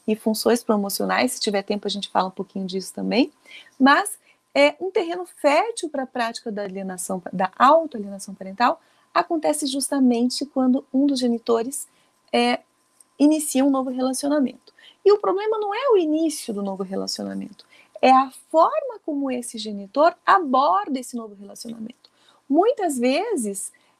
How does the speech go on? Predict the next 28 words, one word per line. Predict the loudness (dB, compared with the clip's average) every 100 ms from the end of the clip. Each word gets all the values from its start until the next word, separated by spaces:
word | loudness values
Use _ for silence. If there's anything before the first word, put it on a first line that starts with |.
| _
é, | 0 0 0
aquele, | -4 -4 -2 2 0 0
aquele | -2 -4 -2 0 0
genitor | 2 0 2 0 -2
que | -2
iniciou | -4 -4 -4 0 2
um |
novo | 0 -2
relacionamento, | -8 -8 -10 -8 -8 -2 0 0 -2 -6 -8 _ _
ele | 2 2
quer | 4 4
obrigar | 6 4 2 0 -2 -2 0 4 4 4 -2 -2
os | -2 -2 -8
filhos | -2 2 4 4 0 -4 -6 -16 _ _
a | -2 2
gostar | 2 2 -6 -6 -6 -12 _ _ -6
desse, | -4 -4 -4 -6
desse | -4 -4 -4
terceiro | -2 -2 0 0 0
que | -2
tá | -8
entrando | -8 -2 0 2 2
aí, | 2 0 -2 _ _
né, | -2 0
no, | 2 0
no, | -2 0
nesse | 2 2 2
novo, | 6 6 4 0